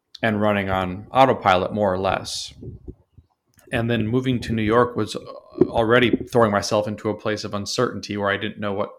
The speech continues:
was going to happen next. And then losing my apartment and then ending up on this little island,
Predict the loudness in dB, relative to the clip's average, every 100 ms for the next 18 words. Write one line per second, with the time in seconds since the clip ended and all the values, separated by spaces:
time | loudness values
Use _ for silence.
0 | _ -16 -8 -6 -4 -4 -4 -4 -2 0
1 | -2 -8 -14 -16 _ _ -20 -20 _ _
2 | _ _ _ _ -6 -4 -2 0 -2 -4
3 | -10 -16 _ _ _ _ _ _ _ _
4 | -4 0 2 2 2 0 4 4 4 -2
5 | -6 -8 -6 -4 -6 -10 _ _ -2 -2
6 | 0 0 0 -2 -2 -2 0 0 4 4
7 | 4 0 -6 -10